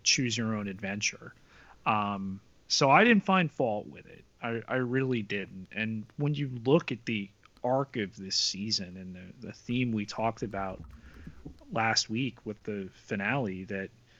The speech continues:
you know, it was about finding your people. And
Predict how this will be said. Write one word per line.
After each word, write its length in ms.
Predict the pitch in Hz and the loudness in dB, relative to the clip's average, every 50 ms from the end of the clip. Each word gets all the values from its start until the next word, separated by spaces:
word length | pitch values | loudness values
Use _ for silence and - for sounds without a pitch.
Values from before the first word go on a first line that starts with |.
| - - _ _ _ - | -20 -20 _ _ _ -10
you 120 | 123 110 | -8 -6
know, 240 | 101 98 101 107 113 | -6 -4 -4 -6 -6
it 260 | 160 - _ - 123 | -8 -10 _ -6 -4
was 100 | 117 110 | -2 -2
about 380 | 113 101 98 104 110 120 113 - _ _ _ _ _ - - - _ - | 0 2 4 4 4 4 2 -2 _ _ _ _ _ -20 -20 -10 _ 0
finding 600 | 110 113 120 123 120 120 117 113 110 104 104 - - _ _ _ _ - | 2 2 4 4 4 2 2 2 0 0 -2 -6 -10 _ _ _ _ -12
your 280 | 180 - 123 117 113 | -8 -6 -4 -4 -4
people. 640 | 113 - - 156 190 - - - - - - - - - - - - - - - - - - | -4 -4 -2 0 0 0 0 -2 -6 -6 -8 -14 -16 -18 -20 -20 -20 -20 -20 -20 -20 -4 0
And 540 | - 113 110 107 107 107 104 98 98 87 - | 2 4 4 4 2 0 -2 -2 -4 -4 -8